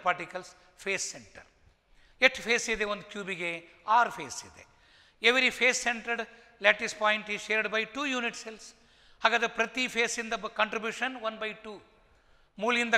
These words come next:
ಕಾಂಟ್ರಿಬ್ಯೂಷನ್ ಒನ್ ಬೈ ಏಟ್. ಹಾಗಾದ್ರೆ ಈಕ್ವೇಷನ್ ಏನೀಗ? To calculate number of particles per unit cell in F C C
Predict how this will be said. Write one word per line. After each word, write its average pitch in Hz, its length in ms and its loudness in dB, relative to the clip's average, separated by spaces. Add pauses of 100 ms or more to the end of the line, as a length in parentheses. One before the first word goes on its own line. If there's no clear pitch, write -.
ಕಾಂಟ್ರಿಬ್ಯೂಷನ್ 226 580 2 (180)
ಒನ್ 220 160 -2
ಬೈ 202 60 6 (140)
ಏಟ್. - 140 -4 (520)
ಹಾಗಾದ್ರೆ 254 300 6 (120)
ಈಕ್ವೇಷನ್ 247 480 -2
ಏನೀಗ? 175 200 -12 (380)
To 202 60 -6 (120)
calculate 180 500 0 (760)
number 202 240 6
of 202 120 4
particles 196 380 4 (100)
per 196 120 2 (120)
unit 190 220 -6
cell 202 200 -2
in 190 60 -10 (100)
F - 100 -14
C 196 160 -6
C 196 100 -4